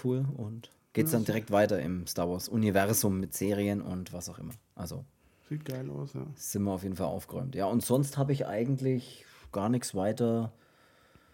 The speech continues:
Speaker 1: so zu berichten, ne? Meinen wir,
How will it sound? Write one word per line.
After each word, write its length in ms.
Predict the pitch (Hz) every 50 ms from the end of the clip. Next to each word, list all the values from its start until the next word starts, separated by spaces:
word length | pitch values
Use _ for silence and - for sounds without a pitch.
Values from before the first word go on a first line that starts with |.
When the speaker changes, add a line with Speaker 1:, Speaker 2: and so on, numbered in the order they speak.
| _ _ _ _ _
Speaker 1:
so 160 | - - 117 110
zu 140 | - 120
berichten, 640 | 104 113 107 92 - 131 135 - - - 101 92 85 78 -
ne? 260 | - 95 98 104 107 104 - _ _ _ _ -
Meinen 240 | 101 92 95 95 92
wir, 280 | 95 92 95 95 98